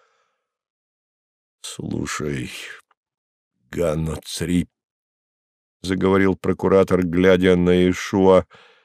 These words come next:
как-то странно. Лицо прокуратора было грозно, но глаза тревожны.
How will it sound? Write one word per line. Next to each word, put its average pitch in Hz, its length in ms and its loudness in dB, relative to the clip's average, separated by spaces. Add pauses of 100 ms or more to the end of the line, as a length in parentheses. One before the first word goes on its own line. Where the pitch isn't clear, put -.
(200)
как-то 90 360 -4
странно. 92 960 2 (420)
Лицо 87 540 -8
прокуратора 90 760 -2
было 87 280 0
грозно, 90 580 0
но 92 180 2
глаза 90 500 0
тревожны. 95 760 0